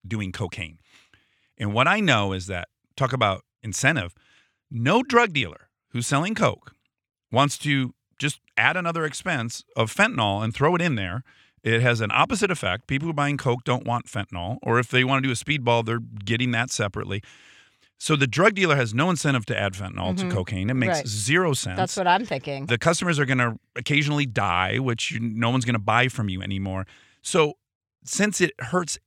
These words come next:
Speaker 1: everyone, the user, the, the, the seller, how the fuck is there fentanyl in coke? It, it, it needs an explanation. I'm like,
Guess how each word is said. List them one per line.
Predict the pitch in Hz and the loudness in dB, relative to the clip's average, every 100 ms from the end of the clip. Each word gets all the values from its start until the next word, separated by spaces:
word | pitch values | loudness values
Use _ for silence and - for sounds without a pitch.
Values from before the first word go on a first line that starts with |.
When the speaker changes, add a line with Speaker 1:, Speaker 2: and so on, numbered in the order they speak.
| - | 2
Speaker 1:
everyone, | 196 254 180 107 98 | 4 4 0 0 0
the | 104 | 0
user, | 123 139 185 165 175 170 170 - | 0 0 0 0 -2 -4 -8 -10
the, | 117 113 110 | -4 -2 -2
the, | 117 110 107 | -4 -6 -6
the | 113 107 | -6 -4
seller, | - 143 160 160 160 160 - _ _ _ _ _ _ _ _ _ _ | 0 2 2 2 -2 -4 -14 _ _ _ _ _ _ _ _ _ _
how | - 220 | 2 2
the | 320 | 4
fuck | - 214 | 0 0
is | 170 | 0
there | 165 | 0
fentanyl | 156 143 127 120 | 2 2 2 0
in | |
coke? | 113 135 - - | 0 -4 -4 -6
It, | - 160 | 0 0
it, | 165 127 - | -2 -6 -8
it | - 151 | -2 -2
needs | - 151 175 156 | 0 -2 -2 0
an | 156 | 0
explanation. | 135 - 127 123 123 | 0 0 0 2 0
I'm | 117 113 | 0 -2
like, | 104 | -6